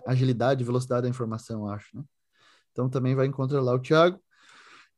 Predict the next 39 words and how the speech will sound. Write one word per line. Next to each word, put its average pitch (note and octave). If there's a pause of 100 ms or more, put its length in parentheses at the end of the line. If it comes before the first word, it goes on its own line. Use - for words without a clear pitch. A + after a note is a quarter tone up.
Thiago, G#3+
um F3+
recado G3
final F3+
aí F#3
que -
você F3+
pode D#3+
dar C#3+
pros C#3+
nossos C3+
ouvintes B2+
aí B2+
do B2+
Exercício B2
Físico B2+
e -
Ciência, D3+
aquele D3
praticante D3
de C#3+
exercício C3+ (480)
comum, D3+
né, D#3
que, A2+ (840)
que -
às B2+
vezes F3
tá G#3
preocupado G#3
com D#3
lesões, D3
né, E3
que E3
às C#3+
vezes E3+
as F#3+
pessoas, G#3
pô, D#3